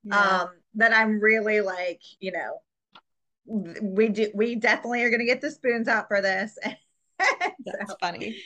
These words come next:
Speaker 1: That's so
Speaker 2: anyway,
Speaker 1: funny.
Speaker 2: yeah,
Speaker 1: No,
Speaker 2: I
Speaker 1: so
Speaker 2: love it.
Speaker 1: for our, I'll just real quick, I'll talk about older kids skills. For our m-, kinda
Speaker 2: Yeah.
Speaker 1: medium-sized kids, as soon as they can read,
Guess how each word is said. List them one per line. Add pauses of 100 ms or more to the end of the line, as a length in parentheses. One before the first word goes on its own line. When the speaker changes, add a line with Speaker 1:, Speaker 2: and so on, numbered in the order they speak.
Speaker 1:
That's
so
Speaker 2:
anyway,
Speaker 1:
funny. (140)
Speaker 2:
yeah,
Speaker 1:
No,
Speaker 2:
I
Speaker 1:
so
Speaker 2:
love
it.
Speaker 1:
for
our, (400)
I'll
just
real
quick,
I'll
talk
about
older
kids
skills.
For
our
m-,
kinda
Speaker 2:
Yeah.
Speaker 1:
medium-sized
kids,
as
soon
as
they
can
read,